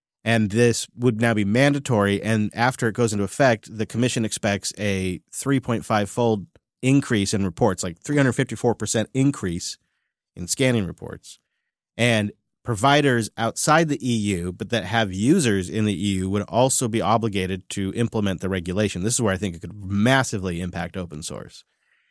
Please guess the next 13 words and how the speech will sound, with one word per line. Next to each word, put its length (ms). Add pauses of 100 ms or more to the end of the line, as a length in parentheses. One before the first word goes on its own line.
(200)
Even 480 (100)
chat 540
in 200
games 760 (160)
is 560 (160)
in 160
here. 160
If 160
your 140
dating 460
site 200
has 180
chat, 340